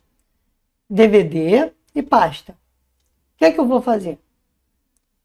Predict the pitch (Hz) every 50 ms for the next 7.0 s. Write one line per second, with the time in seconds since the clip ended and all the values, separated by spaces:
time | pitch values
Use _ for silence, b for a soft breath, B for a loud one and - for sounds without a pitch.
0 | _ _ - 240 233 220 185 202 190 175 - - - - _ - 240 240 - -
1 | - - 220 180 165 156 - - - _ _ _ _ _ _ _ _ _ _ _
2 | _ - 170 143 151 - _ _ _ _ _ _ _ _ _ _ - 214 - -
3 | 240 233 240 - 214 196 185 180 - - 202 202 208 220 220 - _ _ - 220
4 | 208 214 233 226 226 220 170 151 147 - - _ - - - _ _ _ _ _
5 | _ _ _ _ _ _ _ _ _ _ _ _ _ _ _ _ - 226 196 196
6 | 196 208 240 240 240 247 254 240 202 175 - - - 185 190 214 214 185 147